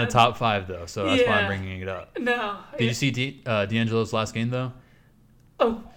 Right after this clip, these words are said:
Speaker 2: which one?
Speaker 1: Thirty-eight points, eight assists, eight rebounds.
Speaker 2: Oh, yeah. The game.
Speaker 1: Man, I was in hearing a couple podcasts, and it's getting me, like, worked up because they're saying, "Oh, this is the D'Angelo that we all saw. This guy's got a lot of upside. This is where I kinda pictured him."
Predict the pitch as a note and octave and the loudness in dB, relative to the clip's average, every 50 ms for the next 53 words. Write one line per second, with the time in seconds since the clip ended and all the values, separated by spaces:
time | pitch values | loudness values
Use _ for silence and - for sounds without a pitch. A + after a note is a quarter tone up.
0 | - - - - A#3 - - - C3 C3 C3 C3+ C3+ C3+ C3+ C3+ - - B2+ A#2+ | -16 -8 -6 -6 -4 -4 0 2 4 4 6 6 6 4 4 4 0 -2 0 2
1 | A#2 A2+ A2+ A2 - - - A2+ A2+ A#2 B2 A2+ - - A2+ G#2+ G#2 G#2 G2+ - | 2 2 2 0 -2 -4 -2 0 0 0 0 -2 -4 -2 -2 0 0 0 -2 -4
2 | - - - - - A2 A#2 B2 A#2 G#2+ G#2+ G#2+ G#2+ G#2 G#2 G#2 G2+ - - A3+ | -8 -10 -10 -6 -2 -2 -2 0 -2 -2 -2 -2 -2 0 0 2 2 4 4 4
3 | A3 G#3 G3 F#3+ F3+ F3+ F3+ G3 A3 A3+ G#3 E3+ - - - - - - - - | 2 0 0 -2 -2 -4 -6 -4 -2 -2 -2 -2 -4 -10 -18 -20 -20 -20 -20 -20
4 | - - G3+ F#3 G3 G3 G#3 A3 G#3+ A3 A3 A3 G#3 F#3+ F3 E3 - - - - | -20 -20 -20 -18 -14 -8 -8 -6 -6 -6 -8 -8 -8 -8 -10 -12 -16 -20 -20 -20
5 | - - - B2 B2 B2+ B2+ C3 C#3+ D3+ C#3+ D#3+ D#3 C#3+ D3+ D#3 D#3 D3+ D3 D3 | -20 -14 -2 2 2 4 6 6 6 4 4 2 2 2 2 2 2 2 2 2
6 | - - - - - - A#2+ - - C3+ - C3 B2 - A#2 A2+ A#2+ B2+ - C#3+ | 0 -4 -18 -20 -16 -14 -8 -2 -2 0 0 -2 -2 2 2 2 2 0 -2 -4
7 | C#3+ C#3+ C#3+ C#3+ - B2 A2 G2 G2 F#2+ - - A2+ G#2 - - A2+ G#2+ G#2 G#2 | -4 -4 -4 -6 -6 -6 -4 -4 -4 -6 -8 -10 -10 -10 -4 -4 -4 -2 -2 -2
8 | G#2 G#2 G2+ G2 F#2 F2+ F2+ G#2 G2+ G2 - A2 G2+ A2+ A2+ A2 G2+ - G#2+ G2+ | -2 -2 -4 -4 -6 -8 -6 -6 -6 -6 -4 -2 -2 -2 -2 -4 -4 -4 -4 -4
9 | G#2 G2 - A2 G#2 G2+ G2+ F#2+ F#2+ G#2 - B2+ D3 D3+ B2+ B2+ C#3+ D3 D#3+ D3+ | -4 -6 -4 -4 -4 -4 -4 -4 -6 -6 -4 -2 0 0 0 0 -2 -4 -4 -4
10 | C3+ C3 C3+ B2+ A#2 A2+ A#2+ B2+ C3+ C3+ B2 A#2 C3 B2 A#2 A#2 G#2+ G#2 A2 A#2 | -4 -2 -2 -4 -2 -2 0 0 0 -2 -2 -2 -2 -2 0 0 0 0 0 0
11 | B2 A#2+ A#2+ A#2 - - A#2+ A2 B2 B2 A2 G#2 G2 G2 - A#2+ A2 G#2 G#2+ A2+ | 2 2 0 0 -2 -4 -2 0 0 0 0 -2 -4 -6 -4 -4 -4 -2 -2 -2
12 | G#2 G2+ G2+ G#2 A2 A2 G#2 G2 G#2 A2 A2 - A#2+ G#2+ G#2 G#2+ G#2+ G#2+ G#2+ G2 | -2 -2 0 0 0 0 0 -2 -2 -4 -4 -6 -4 -4 -2 -4 -4 -6 -8 -6
13 | G#2 A2 G#2+ G2+ G2 - A#2+ A2 G2 - - B2 A#2+ - - A2 G2+ G2+ G2 F#2+ | -4 -2 -2 -2 -4 -4 -6 -6 -6 -6 -6 -8 -8 -6 -6 -6 -4 -6 -8 -10